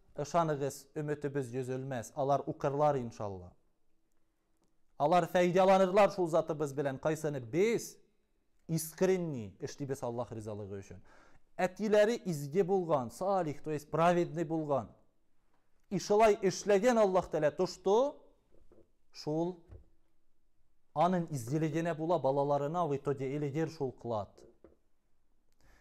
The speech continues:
Шунардан монда бик күп файдалар,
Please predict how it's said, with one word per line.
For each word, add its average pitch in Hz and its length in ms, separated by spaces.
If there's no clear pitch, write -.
Шунардан 147 600
монда 135 260
бик 101 400
күп - 160
файдалар, 90 480